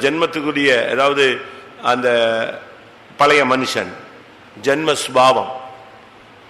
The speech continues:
மூதாதையருடைய சுபாவம், ஆதாமின்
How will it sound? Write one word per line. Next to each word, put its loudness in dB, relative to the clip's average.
மூதாதையருடைய 2
சுபாவம், 0
ஆதாமின் 2